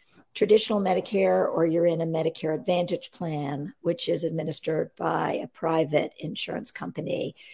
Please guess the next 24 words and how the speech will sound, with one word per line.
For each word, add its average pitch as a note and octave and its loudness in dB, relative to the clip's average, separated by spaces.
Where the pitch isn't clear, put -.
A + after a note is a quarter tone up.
you G3+ 2
can E3+ 0
have E3 0
this E3 0
issue D#3+ 0
with - -6
your - -2
prescription - -4
drug - -4
costs. - -6
So - 8
here's C4 12
the G#3 4
deal. - 4
Um, F3 0
you F#3+ -4
can't B3 -2
count F#3+ -2
on D#3+ -2
your D#3+ -2
out-of-pocket F3 -2
costs - -2
to E3 -2
say, D#3 2